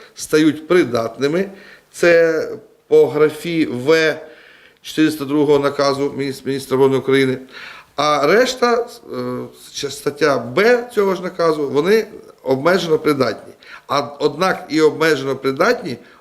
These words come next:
у воєнний час можуть бути призвані для виконання обов'язків в тилових підрозділах, е, в те-, в територіальній центрі комплектування,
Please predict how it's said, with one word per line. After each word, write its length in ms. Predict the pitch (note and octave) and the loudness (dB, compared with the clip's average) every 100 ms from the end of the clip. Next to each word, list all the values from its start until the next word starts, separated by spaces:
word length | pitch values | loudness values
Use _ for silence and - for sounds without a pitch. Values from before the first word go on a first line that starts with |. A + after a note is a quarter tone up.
| - | -8
у 120 | C3 | 0
воєнний 540 | C3+ D3 E3+ D3+ C3+ | 2 4 2 0 -6
час 440 | B2+ D#3 G#3 - - - _ | -2 0 0 -2 -8 -20 _
можуть 440 | A#2+ D3+ E3 C3+ B2+ | -4 0 2 2 -2
бути 320 | A#2+ C3 A2 | -4 -8 -6
призвані 520 | - C#3 E3 G#3 G#3+ | -2 0 2 4 2
для 220 | F3 C#3+ | 4 2
виконання 540 | D3+ C#3+ D3+ F3+ F3 D#3 | 2 0 0 0 0 0
обов'язків 960 | C3+ C#3+ C#3+ D#3 C#3+ C#3+ - G3 G#3 - - - - - - _ - | 2 2 4 4 2 -2 -2 -2 -2 -8 -20 -20 -20 -20 -20 _ -2
в 280 | C3 D#3+ A2 | 2 4 2
тилових 680 | - - F3+ F3+ A3+ - | 0 2 4 4 2 -2
підрозділах, 920 | D3 A#2+ A#2+ A#2+ A#2 A#2+ C#3 D#3+ - - _ _ - - - _ - | -4 -2 0 0 -2 0 0 0 -4 -18 _ _ -20 -20 -20 _ -8
е, 220 | G#2+ A2+ A#2 | -2 0 0
в 240 | A2+ - - | 0 -6 -2
те-, 100 | F#3 | -2
в 80 | F3+ | 0
територіальній 440 | F#3 F3 G#3+ A3+ | 0 2 2 2
центрі 240 | G3 F#3 F3+ | 0 -4 -4
комплектування, 1040 | E3 C#3+ - C3 A#2 A#2 A#2 C#3+ F3 | -6 -6 -4 -2 0 0 -2 -2 -4